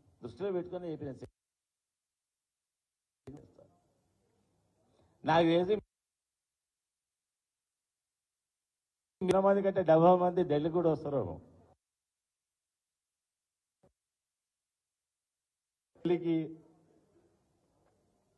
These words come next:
ఎన్నో ట్రైన్లు అవి కూడా చెప్పలేం. కార్లలో పోయినారు ఢిల్లీకి, కార్లలో ఢిల్లీకి పోయే అవసరం అంటే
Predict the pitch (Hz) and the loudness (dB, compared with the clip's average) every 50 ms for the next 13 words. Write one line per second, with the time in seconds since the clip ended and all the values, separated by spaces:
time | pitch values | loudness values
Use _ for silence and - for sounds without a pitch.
0 | _ _ _ _ _ _ _ _ - - 139 160 190 214 220 220 220 220 220 220 | _ _ _ _ _ _ _ _ -10 -8 -6 4 8 8 8 8 8 4 4 6
1 | 214 214 208 202 202 214 220 214 208 196 190 185 190 196 185 180 160 139 120 117 | 8 8 8 8 8 4 4 2 2 2 0 0 0 0 0 0 0 -2 -4 -10
2 | - - - - - - _ _ _ _ _ _ _ _ _ _ _ _ _ _ | -18 -20 -20 -20 -20 -20 _ _ _ _ _ _ _ _ _ _ _ _ _ _
3 | _ _ _ _ _ - 131 151 175 202 208 202 214 220 220 220 214 202 202 202 | _ _ _ _ _ 0 6 10 10 10 10 10 8 8 8 8 6 4 4 2
4 | 208 214 208 208 202 185 170 170 175 180 190 190 185 180 180 180 175 - - - | 2 0 0 0 0 0 0 0 4 4 4 4 4 2 0 0 -2 -6 -10 -16
5 | - - - - - - _ _ _ _ _ _ _ _ _ _ _ _ _ _ | -20 -20 -20 -20 -20 -20 _ _ _ _ _ _ _ _ _ _ _ _ _ _
6 | _ _ _ _ _ _ _ - 139 180 214 214 226 226 214 208 196 185 190 190 | _ _ _ _ _ _ _ 0 2 2 4 4 4 4 2 2 2 2 2 2
7 | 202 202 196 196 196 190 180 175 170 147 160 185 180 175 160 147 160 175 170 202 | 2 2 2 2 2 2 2 2 0 -2 -4 -6 -6 -6 -6 -8 -8 -8 -4 -2
8 | 185 170 156 131 120 - - | 0 0 0 -2 -6 -10 -14